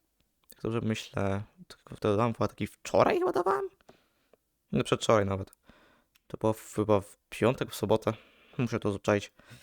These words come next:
No, zacząłem, że już wracam do nagrywek, tak, no, widzicie. Awatarek z full body, no, powiedział, że full body działa jak działa, ale działa. <laughs> To się udało, więc...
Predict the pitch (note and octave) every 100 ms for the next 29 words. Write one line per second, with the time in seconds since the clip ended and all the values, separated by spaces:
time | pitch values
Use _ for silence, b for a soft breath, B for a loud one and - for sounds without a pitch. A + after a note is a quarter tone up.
0 | B B B B _ _ - B2 A#2+ -
1 | B2 B2 A2+ _ _ - B2+ A#2 A#2 G#2+
2 | G2+ - - - - B2 A#2+ - - B
3 | B B B - - G2 - _ b b
4 | b _ - b b b b _ _ _
5 | - C3 B2+ G2 A2+ - - _ - F3
6 | A2 G#2+ A2+ B2 B2+ - A2+ G#2 B2+ -
7 | A2 A2+ G#2 G#2 A2 A2+ G2 G#2 A#2+ F#3
8 | F4+ G4+ G#4+ G#4+ C#3 A#2 B2+ B2 B2+ -
9 | _ _ _ - B2 D3 D3+ B2 A2 -
10 | _ _ _ G2+ G#2 -